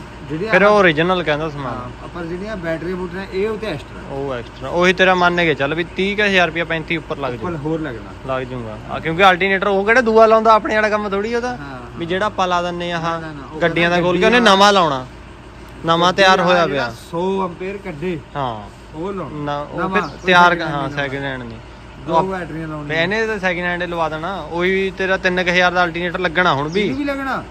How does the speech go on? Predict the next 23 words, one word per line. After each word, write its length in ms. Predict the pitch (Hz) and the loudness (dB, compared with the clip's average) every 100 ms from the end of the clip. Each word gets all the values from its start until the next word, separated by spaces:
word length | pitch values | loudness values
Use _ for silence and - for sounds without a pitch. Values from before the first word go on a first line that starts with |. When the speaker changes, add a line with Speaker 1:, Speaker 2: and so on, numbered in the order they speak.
| - | -10
Speaker 2:
ਹਾਂ, 360 | 107 127 131 107 - - | -8 -6 -8 -12 -10 -4
ਅਲਟਰਨੇਟਰ 380 | 139 135 170 160 | -4 -2 -2 0
ਤਾਂ 100 | 180 | -2
ਚੇਂਜ 240 | 165 165 156 | -2 -2 -2
ਕਰਾਉਣਾ 300 | 160 156 143 | -2 -2 -2
ਪੈਣਾ, 280 | 123 123 143 - - - - - | -6 -8 -10 -16 -18 -18 -18 -6
ਬੈਟਰੀ 300 | 160 170 175 | -2 0 0
ਇੱਕੇ 220 | 175 - | -2 -2
ਹੀ 80 | 131 | -2
ਚੱਲੂ। 260 | 127 123 120 - - - - | -2 -4 -6 -10 -16 -16 -14
Speaker 1:
ਅੱਛਾ। 560 | 175 226 233 233 175 - | -10 -8 -4 -4 -4 -8
Speaker 2:
ਹਾਂ, 240 | 127 127 123 | -8 -8 -4
ਤਿੰਨ 280 | 156 165 | -2 2
ਕੁ 80 | 165 | 4
ਹਜ਼ਾਰ 220 | 170 170 | 4 4
ਦਾ 120 | 165 175 | 4 2
ਅਲਟਰਨੇਟਰ 400 | 156 165 160 170 | 0 -6 -4 -4
ਹੈਗਾ 280 | 160 156 | -4 -4
ਤੇਰਾ, 260 | 165 127 123 127 - - - - - - - - - - - - | -6 -8 -10 -12 -18 -18 -18 -18 -18 -16 -16 -16 -18 -18 -12 -6
ਤਿੰਨ 180 | 156 151 | -2 0
ਹਜ਼ਾਰ 240 | 156 156 | 2 2
ਦਾ 120 | 156 | 0
ਖਰਚਾ। 340 | 143 139 135 | -2 -2 -6